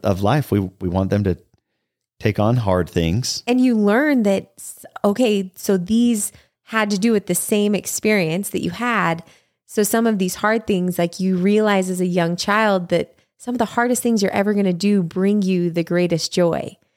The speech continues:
Speaker 2: So don't be afraid of the hard things. You know, a lot of those hard things that were listed were like, "But as soon as I got through that, then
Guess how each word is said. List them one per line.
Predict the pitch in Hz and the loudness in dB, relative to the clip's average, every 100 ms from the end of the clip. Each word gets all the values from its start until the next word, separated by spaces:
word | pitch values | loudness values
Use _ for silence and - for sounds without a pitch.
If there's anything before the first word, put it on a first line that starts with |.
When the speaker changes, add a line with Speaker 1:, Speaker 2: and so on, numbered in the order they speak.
| _ _ | _ _
Speaker 2:
So | - | -2
don't | 202 214 214 | 0 2 0
be | 226 | 0
afraid | 196 - 214 208 208 196 | 0 0 0 2 4 2
of | 180 170 | 0 -2
the | 165 | -4
hard | 180 175 175 | 0 0 0
things. | - - - 180 | -4 -10 -8 -2
You | 190 | 2
know, | 185 | 2
a | 190 | 2
lot | 180 190 | 2 2
of | 196 | 0
those | 180 175 | -2 -2
hard | - 185 190 | -2 -2 0
things | 185 180 | -2 -2
that | 170 | -2
were | - 160 | -2 0
listed | 190 214 196 170 | 0 0 -2 0
were | 170 | -2
like, | 165 156 - - | -2 -6 -12 -6
"But | 233 240 196 165 - - _ _ _ _ _ _ 202 | -2 0 0 -2 -8 -20 _ _ _ _ _ _ -4
as | 196 | -2
soon | - 240 | 0 2
as | 220 202 | 2 0
I | |
got | 185 185 175 | 0 0 -2
through | - 226 | -2 0
that, | 233 240 196 - | 2 2 0 -2
then | 175 214 220 202 190 | -2 2 2 2 0